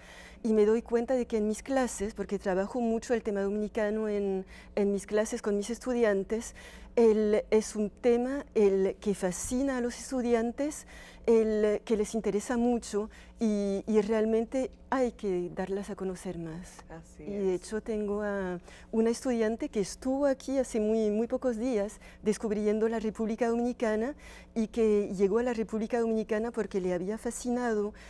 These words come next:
Speaker 1: el, eh, interesado, conmovido, el, bueno, todo el trabajo que hicimos sobre la República Dominicana y las hermanas Mirabal en particular.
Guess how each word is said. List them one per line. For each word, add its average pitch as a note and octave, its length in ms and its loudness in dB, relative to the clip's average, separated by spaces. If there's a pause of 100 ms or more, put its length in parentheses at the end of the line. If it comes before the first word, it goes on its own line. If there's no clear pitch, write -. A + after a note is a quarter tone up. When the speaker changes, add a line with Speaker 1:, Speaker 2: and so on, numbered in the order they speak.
(200)
Speaker 1:
el, G3 440 4
eh, F#3 380 4
interesado, G#3+ 720 0
conmovido, A3 1080 0
el, F#3+ 500 0 (520)
bueno, F3+ 320 2
todo G#3 300 0
el G#3 100 0
trabajo G3 380 0
que G3+ 100 -8
hicimos G#3 380 -4
sobre G3 480 0
la F#3 160 0
República G3 460 -4
Dominicana G#3 580 -2 (400)
y B3 360 -2
las F#3+ 240 -4
hermanas F3+ 320 -4
Mirabal F3 420 -2
en F3+ 100 -6
particular. D#3+ 580 -10